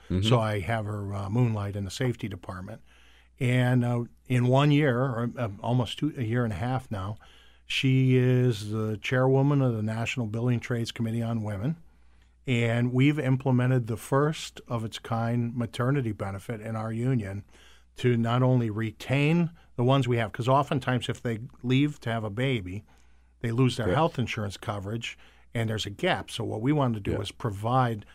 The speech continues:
Speaker 2: the Band-Aid in between, and they have to leave the workforce 'cause the work is strenuous and heavy, and
Speaker 1: Yeah,
Speaker 2: you
Speaker 1: sure.
Speaker 2: can't be working a loft carrying a baby. And, you know, so when the doctor tells them, "Hey, look, you gotta come out of work," we did not have a benefit like that, and so we,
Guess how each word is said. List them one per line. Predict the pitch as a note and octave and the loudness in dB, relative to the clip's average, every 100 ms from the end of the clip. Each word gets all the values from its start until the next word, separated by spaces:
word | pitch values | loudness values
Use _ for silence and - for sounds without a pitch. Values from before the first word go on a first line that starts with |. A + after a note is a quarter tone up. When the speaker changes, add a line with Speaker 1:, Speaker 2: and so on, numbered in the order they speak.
| - - - | -20 -20 -8
Speaker 2:
the | A#2+ | -6
Band-Aid | G2 A#2+ B2+ C#3 A2+ A2 | -2 0 2 2 0 -2
in | A2+ A2+ | -2 -2
between, | G#2+ - C3 C3+ | -4 -2 -2 0
and | A#2+ B2+ | 2 2
they | C3+ | 2
have | E3 | 2
to | E3 | 2
leave | D#3 C3+ | 2 2
the | C3 | 0
workforce | G#3+ - E2+ G2 | -2 -8 -10 -10
'cause | - G#2 | -8 -8
the | A2+ | -4
work | B2+ C#3+ | -2 -2
is | G2+ | -6
strenuous | - - A#2+ A#2+ B2 A#2 | -8 -4 -2 -2 -2 -6
and | G2+ | -10
heavy, | - E3 D#3+ G#2 C3 - - - C3 | -6 -4 -4 -6 -10 -12 -20 -6 2
and | C#3+ | 4
Speaker 1:
Yeah, | D#3 - | 2 -2
Speaker 2:
you | D#3 | -2
Speaker 1:
sure. | G#2+ A#2+ | 2 2
Speaker 2:
can't | B2 | 2
be | B2+ | 0
working | A#2 - A2 | 0 -4 -6
a | |
loft | G#2+ G#2 G2+ - | -4 -6 -8 -8
carrying | A2 G#2 | -8 -6
a | G2 | -8
baby. | G2+ G2+ G#2 B2 B2+ - - | -8 -6 -4 -4 -6 -12 -6
And, | A#2+ A#2+ | -2 0
you | A#2 | 0
know, | A2 | -2
so | - C3 | -4 -2
when | A#2+ | 0
the | A2 | 0
doctor | G#2+ B2 B2+ C3+ | 0 0 0 -4
tells | - B2 B2 | -4 -4 -2
them, | B2+ A#2+ - - | -2 -4 -8 -10
"Hey, | B2 A2+ | -4 -2
look, | A2+ - | -4 -6
you | A2 | -8
gotta | G#2 G#2 | -6 -6
come | - A2+ G#2+ | -6 -6 -4
out | G2+ | -6
of | G2 | -4
work," | C3+ D#3 A#2+ - - - - - - - | 0 0 0 -8 -20 -20 -20 -20 -12 0
we | B2+ | 2
did | C3 A#2+ | 4 2
not | A#2+ G#2+ | 0 0
have | C3 C3 | -2 0
a | C#3 | -2
benefit | C#3+ C#3+ D#3 | -2 -2 -4
like | C#3+ C#3+ - | -4 -6 -4
that, | D3 D3+ - | -6 -6 -8
and | A#2 G#2+ | -6 -6
so | - A#2+ | -4 -4
we, | A2 | -4